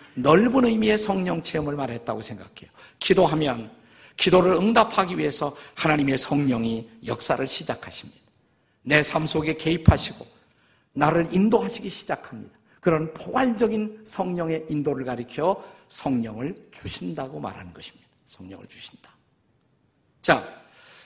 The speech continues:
내 기도를 들으시고 하나님의 성령의 활동이 내 인생 속에 시작되면 그것이 어떤 결과를 가져올까요? 저는 이 문제에 관해서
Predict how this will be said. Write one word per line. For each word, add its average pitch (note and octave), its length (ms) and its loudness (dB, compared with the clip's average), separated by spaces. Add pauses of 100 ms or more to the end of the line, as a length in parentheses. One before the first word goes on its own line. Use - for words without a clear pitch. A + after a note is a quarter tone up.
(160)
내 E3 240 0
기도를 F3 400 -2
들으시고 F3+ 400 -2
하나님의 F#3+ 420 -4
성령의 G3 540 -4
활동이 G3 500 -6
내 G3 100 -4
인생 G#3 320 -2
속에 F#3+ 260 0
시작되면 E3 1080 -2 (540)
그것이 C3 600 -2 (200)
어떤 G3 440 -4
결과를 D3+ 560 -6
가져올까요? A2+ 640 -10 (1040)
저는 E3+ 240 -2
이 F3+ 60 -4
문제에 G3+ 260 -2
관해서 B2+ 460 -2